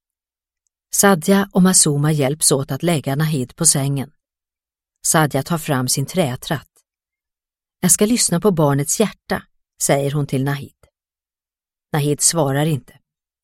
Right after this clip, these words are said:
Först känner Sadja på magen. Den är hård. Värken som kommer får alla muskler att dra ihop sig.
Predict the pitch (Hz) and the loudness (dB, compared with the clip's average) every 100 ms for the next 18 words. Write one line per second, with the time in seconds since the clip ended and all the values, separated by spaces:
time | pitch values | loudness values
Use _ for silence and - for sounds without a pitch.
0 | _ _ _ _ _ _ - 220 - - | _ _ _ _ _ _ -2 0 -2 -8
1 | - 165 139 143 190 135 131 127 147 156 | -2 0 0 0 0 0 -2 -2 0 0
2 | 123 120 143 - _ _ _ _ _ _ | 0 -4 -6 -6 _ _ _ _ _ _
3 | _ - 147 156 - 151 - _ - _ | _ -4 0 0 -2 -4 -6 _ -20 _
4 | _ _ _ _ _ _ _ - 160 160 | _ _ _ _ _ _ _ -4 0 2
5 | 160 180 170 190 - 139 139 143 175 - | 0 0 0 0 0 0 0 -2 -4 -2
6 | 196 143 175 165 135 - - 143 - 151 | -2 0 2 2 0 -4 -2 -4 -2 -4
7 | 156 143 170 - - 127 - | 0 0 0 -2 -4 -6 -8